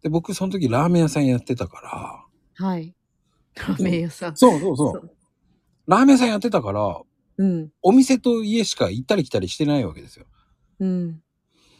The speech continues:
Speaker 1: それなのに疑われましたからね。
Speaker 2: いやー、そうなんだ。
Speaker 1: うん。だってほら、女性のお客さんに優しくするのはね、ラーメン屋さんに一人で来てくれる女性ってめったにいないじゃない。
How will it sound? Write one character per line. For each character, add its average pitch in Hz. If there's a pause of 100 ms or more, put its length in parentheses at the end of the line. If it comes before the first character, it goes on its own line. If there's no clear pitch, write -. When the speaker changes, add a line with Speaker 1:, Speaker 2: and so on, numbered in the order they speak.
(100)
Speaker 1:
そ -
れ 277
な 277
の 233
に 180
疑 139
わ 135
れ 131
ま 147
し -
た -
か -
ら 110
ね。 104 (1080)
Speaker 2:
い 262
や 240
ー、 226
そ 226
う -
な 190
ん 175
だ。 160
Speaker 1:
う 110
ん。 113 (400)
だ 220
っ 208
て 196
ほ 175
ら、 120 (420)
女 190
性 277
の 277
お 262
客 247
さ 233
ん 226
に 214
優 202
し 208
く 208
す 202
る 190
の 147
は 104 (180)
ね、 160 (340)
ラ 185
ー 262
メ 269
ン -
屋 254
さ 254
ん 233
に 214
一 247
人 -
で 175
来 -
て 143
く 127
れ 110
る 101
女 104
性 95
っ -
て -
め 135
っ 202
た -
に 117
い -
な 90
い 80
じ 76
ゃ 73
な -
い。 -